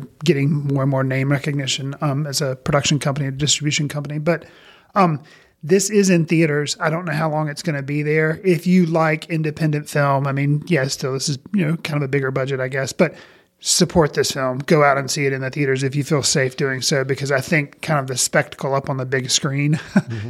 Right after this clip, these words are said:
Speaker 1: is, uh, is nice to see. So, uh, so yeah, that's, that would be just kind of my end note. If this sounds like it's in your wheelhouse, try to see it in the theater if you can, to support more, you know, kind of original non-tentpole movies.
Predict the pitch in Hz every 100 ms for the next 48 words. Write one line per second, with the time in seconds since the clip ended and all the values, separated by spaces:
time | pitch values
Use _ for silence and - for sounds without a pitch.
0 | 113 180 151 151 139 - 170 165 196 180
1 | 180 - 175 139 - 170 151 143 143 -
2 | - - - - _ - 240 135 175 160
3 | 165 170 170 151 147 151 - 165 - -
4 | 151 139 143 139 139 135 139 160 - 160
5 | 143 143 135 143 156 139 139 131 139 127
6 | 131 120 - 139 131 127 - 131 123 123
7 | 120 139 123 123 147 131 143 160 202 -
8 | 214 - 208 175 160 160 160 156 160 202
9 | 151 170 165 151 147 139 143 151 143 143
10 | 139 147 147 - 147 - 147 143 156 156
11 | 156 160